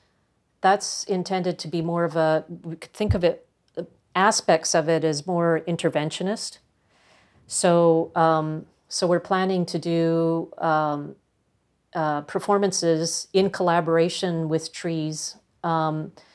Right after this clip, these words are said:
in this case on the Sunshine Coast, which is the, a, um, a coastal area on, on the, on the mainland that is,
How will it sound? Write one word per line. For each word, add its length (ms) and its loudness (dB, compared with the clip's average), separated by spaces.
in 100 2
this 180 6
case 320 0
on 140 0
the 60 -2
Sunshine 440 -4
Coast, 540 -6
which 240 -4
is 560 -4
the, 420 0
a, 440 -4
um, 440 -4
a 80 0
coastal 420 0
area 640 2
on, 380 -2
on 360 -2
the, 420 2
on 180 -4
the 60 -2
mainland 840 -4
that 240 0
is, 420 -4